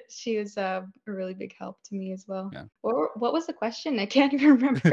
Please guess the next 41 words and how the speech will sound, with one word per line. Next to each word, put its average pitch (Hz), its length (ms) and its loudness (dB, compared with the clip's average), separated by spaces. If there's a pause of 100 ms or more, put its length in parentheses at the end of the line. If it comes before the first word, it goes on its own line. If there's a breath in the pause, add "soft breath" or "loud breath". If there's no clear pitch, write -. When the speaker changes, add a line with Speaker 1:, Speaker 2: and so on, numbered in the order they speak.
Speaker 2:
<laughs> - 120 -10
Well, 165 100 10
no, 180 100 8
that 165 140 8
was, 160 180 6
that 156 180 8
was 185 220 6
the 233 80 0
question. 139 380 4
It's 143 140 2
Speaker 1:
Okay. 190 220 6
Speaker 2:
really 175 140 6
what, 147 240 6
what 147 220 4
went 151 200 6
into 151 640 4 (260 soft breath)
Speaker 1:
Oh, 220 140 6
okay. 196 180 2
Speaker 2:
bringing 170 240 6
it 160 80 2
all 156 100 4 (120)
to 165 100 -2
life, 160 340 0
because 143 320 -4
it 131 140 -6
looked 180 240 4
like 175 160 6
it 143 60 -2
was 120 120 -2
a 131 80 2
group 120 260 0
effort, 123 280 -2
even 180 160 0
for 165 120 0
the 123 80 -2
small 135 300 2
amount 123 220 0
of 110 60 -6
time 110 180 -6
Speaker 1:
Yeah. 101 160 -4
Speaker 2:
that - 140 -10